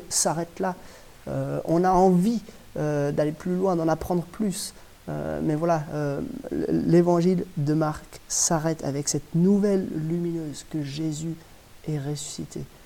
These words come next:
C'est le signe que Dieu a accepté, euh, ce, le, le sacrifice de Christ. Il est suffisant. Il nous permet vraiment de recevoir le salut.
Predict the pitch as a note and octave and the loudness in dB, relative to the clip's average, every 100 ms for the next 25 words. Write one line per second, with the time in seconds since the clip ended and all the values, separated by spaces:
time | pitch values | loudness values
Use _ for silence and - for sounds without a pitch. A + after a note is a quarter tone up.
0 | - - - D3 D3+ - - - C4 A3+ | -20 -14 -4 -2 2 2 4 6 6 4
1 | D3+ - - - - - D3 C#3+ D#3 F#3 | 2 -2 -16 -20 -6 0 0 2 8 10
2 | F#3 - D3+ D3 - E3 E3+ - G3 F3+ | 10 6 2 2 6 4 4 2 2 2
3 | - F3+ D#3 - - - - - C#3+ - | 4 4 4 -8 -20 -14 -6 -4 -2 -4
4 | - - - D3 D3+ - D3+ D3+ F#3 F3+ | -4 -2 0 2 2 4 6 6 4 4
5 | F#3+ - F#3+ E3+ F3+ - E3+ D3+ - - | 0 0 0 2 -2 -2 -8 -8 -10 -16
6 | - - D#3 E3 - - F#3 - F3 D#3+ | -16 -4 0 2 0 -2 -2 -2 -2 -4
7 | C#3 - - - - D#3 D#3 - A3 F#3+ | -6 -14 -20 -14 -2 2 2 2 4 4
8 | F#3+ F#3+ D#3+ E3 E3+ D#3+ D#3 - - - | 2 -2 -2 -2 -2 -2 -8 -14 -18 -6
9 | C#3 D#3 D#3+ - C3+ D3+ - D3+ D3 D3 | -2 0 0 -4 -4 -4 -2 0 0 0
10 | C3+ C#3 C#3 - C#3+ C3+ | -2 -2 -2 -2 -4 -8